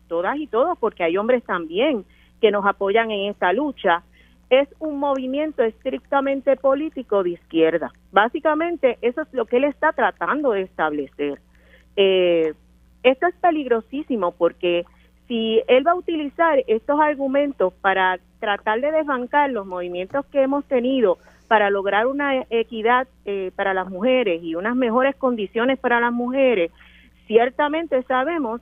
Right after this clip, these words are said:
que ya en, en, en la legislatura hay un enemigo de este movimiento, que no lo dice abiertamente y que simplemente utiliza el verbo, la palabra,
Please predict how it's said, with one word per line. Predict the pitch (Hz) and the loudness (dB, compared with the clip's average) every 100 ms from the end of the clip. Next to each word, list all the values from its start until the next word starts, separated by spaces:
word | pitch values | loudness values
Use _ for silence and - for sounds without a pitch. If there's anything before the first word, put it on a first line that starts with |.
| _ | _
que | 190 175 | -6 -2
ya | 180 202 269 - | 2 2 0 -4
en, | 208 185 180 175 175 - | -8 -6 -8 -10 -12 -10
en, | 175 165 160 - | -8 -6 -6 0
en | 180 | 2
la | 180 | 4
legislatura | 180 185 196 196 330 339 214 - | 4 2 2 2 2 4 2 -2
hay | 156 160 | -8 -8
un | 185 | -8
enemigo | 233 240 240 285 214 | -6 -4 -2 0 0
de | 156 | 0
este | 147 175 | -2 -6
movimiento, | 180 196 160 147 143 147 - - - - - | -4 -4 -4 -6 -6 -8 -8 -16 -20 -12 0
que | 214 | 2
no | 202 | 4
lo | 240 | 2
dice | 240 247 254 | 0 0 0
abiertamente | 254 262 254 277 302 349 330 233 233 | 0 0 -2 -4 -2 -4 0 0 0
y | 233 | -6
que | - 185 | -6 -6
simplemente | - 233 226 254 262 262 262 | -6 -8 -4 0 0 -2 -6
utiliza | 254 247 285 - 233 226 | -4 -2 -2 2 0 2
el | 202 185 | -2 0
verbo, | 202 240 190 151 | 2 2 0 -6
la | 180 180 | -4 -2
palabra, | 180 180 233 240 151 | 0 2 0 0 -8